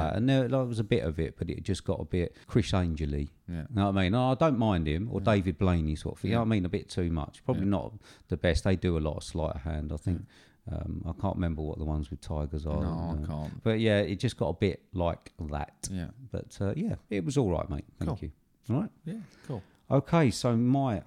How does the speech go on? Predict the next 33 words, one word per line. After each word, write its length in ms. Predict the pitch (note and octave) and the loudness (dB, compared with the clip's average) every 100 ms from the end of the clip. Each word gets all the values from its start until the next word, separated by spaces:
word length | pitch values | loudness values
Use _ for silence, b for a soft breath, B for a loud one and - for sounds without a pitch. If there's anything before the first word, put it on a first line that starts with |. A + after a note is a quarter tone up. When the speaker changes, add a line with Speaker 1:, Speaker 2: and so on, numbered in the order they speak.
| - | -6
Speaker 1:
heist 320 | G#2+ G#2 - - | -2 -2 -4 -6
trilogy 600 | A2 F2+ D#2 D#2+ E2 - | -2 -2 -2 -4 -4 -2
ends 400 | G2+ F2 D#2+ D#2 | 0 2 0 -2
with 540 | - F#2 G#2 D2+ - b b b b - | -6 0 0 0 -4 b b b b -4
a 100 | F2+ | -4
film 400 | - A#2+ G#2 F2+ | 2 4 4 2
from 460 | - G#2+ E2 D#2 | 0 2 2 0
two 180 | - B2 | 0 -2
thousand 380 | - A2+ A2 A2+ | 2 0 2 2
and 100 | A2+ | 0
sixteen. 800 | - B2 - - A2 E2 D2+ D#2 b b b - | 0 -6 -6 -2 0 0 0 -4 b b b -6
It's 260 | F2+ - | -6 -6
directed 540 | - G2+ - - F2 F#2 | -2 0 0 -2 -2 0
by 160 | E2+ | 0
David 420 | D#2+ G2 F2 E2 | 2 2 2 0
Mackenzie, 600 | D#2+ D#2+ G#2+ A2 A2 A2+ G#2 | -2 0 2 2 2 0 -2
starring 400 | - F#2 F2+ F#2 | -2 2 2 2
Jeff 220 | C3 - | 0 2
Bridges, 400 | F#2 F2 F#2 F2+ | 0 2 2 0
Chris 260 | - C#3+ - | 0 -2 0
Pine, 460 | - F2 E2+ E2+ | -4 0 2 2
Ben 240 | E2+ A#2+ G#2 | 2 0 0
Foster 560 | - E2+ - E2+ E2 D2+ | 0 -2 0 -2 -2 -2
and 220 | D#2+ D2+ | -4 -2
Gil 240 | - G2+ E2+ | 2 4 4
Birmingham. 580 | F2+ G#2 G#2+ G2+ G#2+ G#2 B B - | 2 2 2 2 0 -2 B B 4
Music 280 | C#3+ B2+ - | 4 4 2
by 140 | A#2 | 2
Nick 220 | A2+ A#2 - | 2 0 0
Cave 320 | A#2+ A2+ G2+ | 0 2 0
and 120 | G#2 | 0
Warren 240 | G#2+ A2 | 2 2
Ellis. 360 | A2 B2 B2+ | 2 0 -4